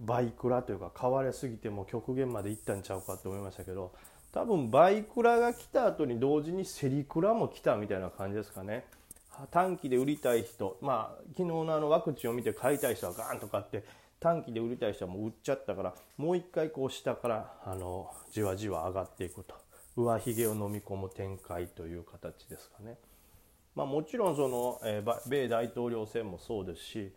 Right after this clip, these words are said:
あの、多分ワクチンに関してはね、あの、揺さぶりのニュースみたいなのもあると思うんですよ。えーと、例えばで言うと、十一月の、えー、三週目ですかね。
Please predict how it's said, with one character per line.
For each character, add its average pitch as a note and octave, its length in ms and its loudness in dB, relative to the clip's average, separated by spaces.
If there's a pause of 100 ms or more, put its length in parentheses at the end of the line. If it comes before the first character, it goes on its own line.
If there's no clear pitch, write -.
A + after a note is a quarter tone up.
(540)
あ G2+ 140 -4
の、 G2 400 -6
多 A2+ 80 0
分 G2 160 -2
ワ D3 140 4
ク D3+ 160 0
チ A2 160 -6
ン F#2 40 -4
に F2 60 -6
関 G#2 260 -2
し - 80 -2
て F#2 60 -2
は E2+ 80 -6
ね、 F#2+ 160 -4
あ E2 100 -2
の、 F2 400 -6
揺 B2 140 -2
さ F3 240 2
ぶ E3 140 0
り E3 100 0
の E3 120 4
ニ D#3 120 4
ュ D3 80 4
ー - 20 2
ス - 140 -10
み G2+ 100 -4
た G2 120 -4
い F2+ 40 -4
な F2+ 60 -6
の E2+ 80 -8
も E2+ 60 -4
あ F#2 40 0
る F#2+ 80 -4
と F#2 120 -6
思 E2+ 100 -6
う - 20 -8
ん D#2 40 -12
で - 40 -18
す - 60 -18
よ。 - 60 -16 (520)
え G2 420 -4
ー - 40 -20
と、 G#2 160 -6 (500)
例 C#3 240 0
え - 20 0
ば A#2 120 0
で G2+ 80 0
言 G2+ 140 -2
う - 20 -4
と、 F#2+ 40 -4
十 C3+ 220 0
一 D3+ 240 -2
月 C3 280 0
の、 A2+ 300 -2 (680)
え F#2+ 160 -6
ー、 - 20 -10
三 G#2+ 320 -4
週 A#2 280 -4
目 A#2 160 -2
で G#2 100 -4
す - 100 -14
か D#2+ 80 -10
ね。 G#2 240 -8